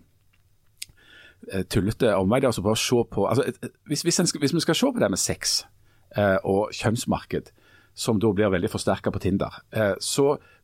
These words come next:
går det an å se på det som et symptom for noe som er interessant og eh, og viktig å snakke om, fordi at, eh,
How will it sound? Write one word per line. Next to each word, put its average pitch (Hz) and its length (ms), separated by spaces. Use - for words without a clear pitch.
går 139 140
det - 40
an 165 220
å 190 60
se 156 200
på 180 140
det 120 80
som 120 160
et - 80
symptom 143 560
for 117 160
noe 90 160
som 113 160
er - 80
interessant 104 680
og 98 260
eh, 104 120
og 104 180
viktig 113 400
å 101 140
snakke - 320
om, 90 80
fordi 123 180
at, 131 320
eh, 104 220